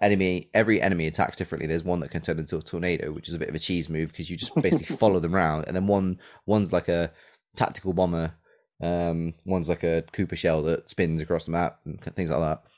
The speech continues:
Speaker 2: Yeah, it was. It's a really, really. Uh, this was from. It's, like, a student game in
Speaker 1: That was
Speaker 2: in
Speaker 1: Manchester, wasn't it? Manchester Uni.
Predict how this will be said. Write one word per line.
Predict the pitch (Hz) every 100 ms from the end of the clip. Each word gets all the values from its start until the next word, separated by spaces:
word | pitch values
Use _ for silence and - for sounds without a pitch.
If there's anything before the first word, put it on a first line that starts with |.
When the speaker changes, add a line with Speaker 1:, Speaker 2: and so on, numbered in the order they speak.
| _ _ _ -
Speaker 2:
Yeah, | - - _ -
it | 135
was. | 139 - - _ -
It's | 143 151
a |
really, | 143 156 139
really. | 135 135 131
Uh, | 143 135 135
this | 160 -
was | 143 -
from. | 135 127 123 123 120 - _ _
It's, | -
like, | 151 -
a |
student | - 147 151 151
game | 147 156
in | 135 127
Speaker 1:
That | 110
was | 120
Speaker 2:
in |
Speaker 1:
Manchester, | 113 110 107 82 92
wasn't | 87 80 73
it? |
Manchester | 85 85 82 85
Uni. | 85 80 80